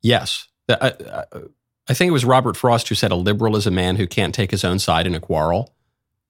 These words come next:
Absolutely. That's how a lot of liberal white women in New York City would think.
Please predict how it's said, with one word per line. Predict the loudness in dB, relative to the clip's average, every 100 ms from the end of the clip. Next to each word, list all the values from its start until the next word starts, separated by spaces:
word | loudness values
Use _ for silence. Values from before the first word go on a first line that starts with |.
| _
Absolutely. | 0 0 0 2 0 -2 -10 _ _ _ _ _ _ _ -2
That's | 0
how | 2 2
a |
lot | 2 4 2
of | 2
liberal | 0 0 -2
white | -2 -4 -4
women | -6 -6 -12 -20 _ _ _ _ _
in | 0 2
New | 2
York | 0 -2 -6
City | -6 -6
would | -6 -8 -8
think. | -10 -10